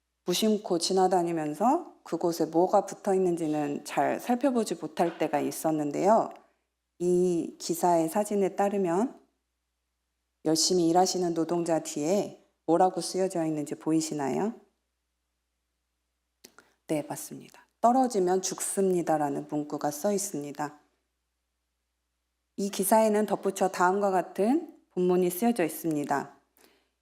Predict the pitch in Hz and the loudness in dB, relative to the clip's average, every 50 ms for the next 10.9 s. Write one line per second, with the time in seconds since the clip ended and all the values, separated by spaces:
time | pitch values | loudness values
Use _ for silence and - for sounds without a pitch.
0 | _ _ - 202 - - 214 214 214 190 185 - 208 190 233 247 277 285 285 277 | _ _ -6 -2 2 2 4 4 4 4 2 2 2 2 4 4 4 4 4 4
1 | 233 190 - - 214 220 202 170 - - 190 170 160 160 - 185 170 175 180 185 | 2 2 2 2 2 4 4 2 0 -2 0 0 0 0 -2 0 2 2 4 4
2 | 190 185 175 185 214 254 269 - - - - - 254 247 262 247 254 - 165 160 | 4 4 4 4 2 0 -2 -4 -8 -8 -4 0 2 2 2 2 2 0 0 0
3 | 160 - 202 220 202 160 - - - _ _ _ _ _ - 170 165 165 180 165 | 0 -2 -2 0 0 -2 -4 -8 -16 _ _ _ _ _ -2 -2 0 2 2 2
4 | 170 190 202 214 220 226 220 202 185 170 - 156 156 196 247 254 - - _ - | 4 4 2 2 4 2 2 2 2 0 0 0 0 0 0 -2 -6 -16 _ -2
5 | - 240 233 226 226 - 262 254 247 - - 226 196 175 180 190 202 208 208 196 | 2 2 2 2 2 0 -2 -2 -2 -2 -4 -2 0 2 4 6 6 6 6 4
6 | 180 156 139 135 131 - - - 165 165 - - - 170 170 160 151 147 143 139 | 4 2 0 -2 -4 -6 -8 -10 -10 -8 -8 -4 -2 -2 0 0 0 0 -2 -2
7 | 143 - - - 190 208 190 139 - - - _ _ _ _ _ _ _ - _ | -4 -6 -4 0 0 0 0 0 -4 -8 -20 _ _ _ _ _ _ _ -20 _
8 | _ _ - 185 170 - 185 180 180 - - 165 165 165 185 175 175 165 165 165 | _ _ -4 -2 0 2 2 2 2 2 2 2 4 4 4 4 4 0 0 -2
9 | - - 262 262 262 - - - 208 190 180 - - 151 147 151 151 - - 165 | 0 0 0 0 0 -2 -2 -2 0 0 0 -2 -2 -2 -2 -4 -6 -4 -4 -2
10 | 165 175 165 165 156 139 - - - - 147 143 139 135 - 143 143 - | 0 -2 -2 -2 -6 -10 -10 -10 -10 -8 -8 -8 -8 -8 -8 -10 -10 -10